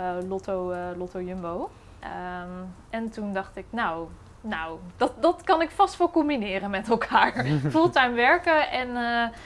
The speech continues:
en mijn ambitie als, eh, als profielrenster en dan meteen naar de wereldtop. Dus, eh, nou, zo gezegd, zo gedaan. Ik, eh, begon daaraan. En, ehm,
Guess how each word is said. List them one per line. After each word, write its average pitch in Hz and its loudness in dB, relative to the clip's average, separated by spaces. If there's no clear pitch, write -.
en 226 0
mijn 233 4
ambitie 233 -2
als, 220 0
eh, 208 2
als - -4
profielrenster 214 -2
en 202 -8
dan 202 2
meteen 196 -8
naar 196 0
de 233 -4
wereldtop. 185 -6
Dus, 226 -6
eh, 226 -2
nou, 202 -2
zo 202 -6
gezegd, 202 -6
zo 196 -4
gedaan. 202 2
Ik, - -12
eh, 185 0
begon 185 -6
daaraan. 247 -2
En, 196 -12
ehm, 190 -4